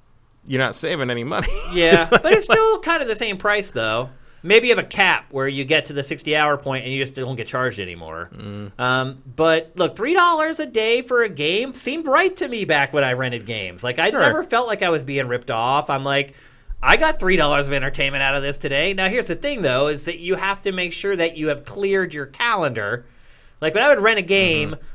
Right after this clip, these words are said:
Speaker 2: I would make sure that, like, I had everything locked down.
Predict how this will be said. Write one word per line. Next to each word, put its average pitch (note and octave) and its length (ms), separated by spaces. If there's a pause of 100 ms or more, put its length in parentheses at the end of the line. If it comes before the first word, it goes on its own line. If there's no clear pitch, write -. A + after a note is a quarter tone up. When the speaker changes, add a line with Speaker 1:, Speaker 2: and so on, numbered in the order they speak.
(120)
Speaker 2:
I E3 80
would G#3 160
make G#3 200
sure G#3 340
that, F3 180
like, D#3 200
I E3 100
had F3+ 160
everything F3 280
locked D#3+ 260
down. C3 380